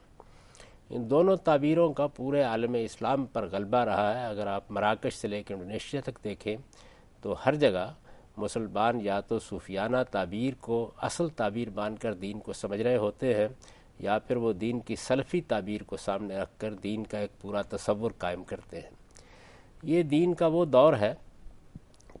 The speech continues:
کہ جس میں علم کی روایت ان تمام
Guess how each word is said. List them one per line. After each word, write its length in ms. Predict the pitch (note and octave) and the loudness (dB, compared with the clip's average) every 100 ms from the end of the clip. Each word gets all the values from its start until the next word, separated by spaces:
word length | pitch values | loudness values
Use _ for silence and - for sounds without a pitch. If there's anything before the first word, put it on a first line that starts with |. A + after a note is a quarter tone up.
| - | -8
کہ 120 | A2 | -4
جس 240 | A2+ B2 D3 | -2 2 4
میں 200 | D3 C#3 - - - | 6 4 0 -20 -6
علم 300 | C#3+ F3 F#3 | 2 4 4
کی 200 | D#3+ C#3+ | 4 4
روایت 440 | G#2+ F2 G#2 B2+ - - - - - - - | 4 6 8 8 4 -20 -20 -20 -20 -20 -12
ان 180 | C3 B2 | -8 -6
تمام 520 | - A2 A#2+ C#3 D3 | -4 0 4 6 6